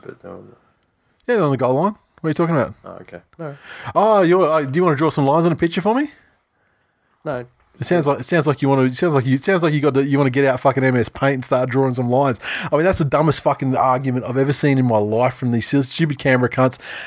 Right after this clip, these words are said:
Speaker 2: And that's one of the things I think is also enhancing the rivalry for me, 'cause I never had any bad blood towards Canberra fans.
Speaker 1: Yeah,
Speaker 2: I mean,
Speaker 1: Annesley came out and said that it should have been offside.
Speaker 2: Yeah,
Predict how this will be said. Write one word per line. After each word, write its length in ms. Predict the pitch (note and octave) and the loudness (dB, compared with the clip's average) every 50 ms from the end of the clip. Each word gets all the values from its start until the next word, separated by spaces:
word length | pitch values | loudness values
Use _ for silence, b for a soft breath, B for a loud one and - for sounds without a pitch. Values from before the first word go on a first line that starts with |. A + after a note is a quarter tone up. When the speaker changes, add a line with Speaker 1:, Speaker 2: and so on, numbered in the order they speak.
| B | B
Speaker 2:
And 120 | - C#3+ D#3+ | -4 -2 0
that's 180 | G3+ G#3 - | 0 -2 -2
one 160 | - F#3 F#3 F3+ | -2 0 0 2
of 80 | D#3+ D3 | 2 2
the 80 | C#3 C3 | 0 0
things 280 | - D3+ D3 C#3+ B2 | 0 -2 -2 0 0
I 80 | C3+ C3 | 0 0
think 120 | C3 C3+ B2 | 2 0 0
is 120 | B2+ A#2 | 0 0
also 240 | C3+ C#3 - C#3+ B2 | 0 0 0 0 0
enhancing 400 | A#2 G#2 A#2 C3 C3 - - B2+ | 0 0 0 0 0 0 -2 -2
the 80 | A#2+ A#2 | 0 0
rivalry 360 | A#2 A#2 A#2+ B2 A2+ B2+ A#2 | 0 2 2 2 0 0 -2
for 100 | - B2 | -2 -2
me, 120 | B2 C#3+ C#3 | -2 -2 -2
'cause 100 | - - | 0 -2
I 80 | G3 | 0
never 180 | G#3+ A3+ A3 - | 0 0 0 2
had 120 | E3 D#3+ | 0 0
any 120 | D3+ C3+ B2 | 0 -2 -2
bad 320 | A2 - B2 - A#2 G2+ | -2 0 0 0 0 -2
blood 260 | F2+ G#2+ G#2 A#2 B2 | -2 -2 -2 -2 -2
towards 240 | - B2+ B2 B2+ A#2+ | -4 -2 -2 -2 -4
Canberra 320 | - - C3+ B2 B2+ B2+ B2 | -2 -2 -2 0 0 -2 -2
fans. 360 | - C#3 C3 C#3+ F3+ G3+ - B B B B B | -2 0 0 0 0 -2 -4 B B B B B
Speaker 1:
Yeah, 100 | C3+ C#3 | 0 2
Speaker 2:
I 20 | D3 | 4
mean, 80 | C3 | 4
Speaker 1:
Annesley 340 | C3+ C#3 C#3 - A#2+ A2 G2 | 4 4 2 2 -2 -4 -4
came 240 | - - G#2 F#2+ F#2+ | -4 -4 -4 -4 -4
out 100 | F2+ D2 | -6 -6
and 80 | D2+ F2 | -8 -8
said 220 | - - F#2 F2 E2+ | -6 -6 -6 -6 -6
that 140 | F2 - - _ _ _ _ _ _ _ _ _ _ _ _ _ - | -10 -12 -12 _ _ _ _ _ _ _ _ _ _ _ _ _ -20
it 120 | F#2+ E2 | -18 -18
should 160 | - - - F#2 | -16 -12 -10 -10
have 60 | E2+ | -10
been 100 | E2+ D#2+ | -8 -8
offside. 420 | D#2 D#2+ - - - D#2+ - - - | -8 -10 -6 -4 -4 -4 -4 -2 0
Speaker 2:
Yeah, 220 | D3 B2 G#2 - | 0 0 0 -2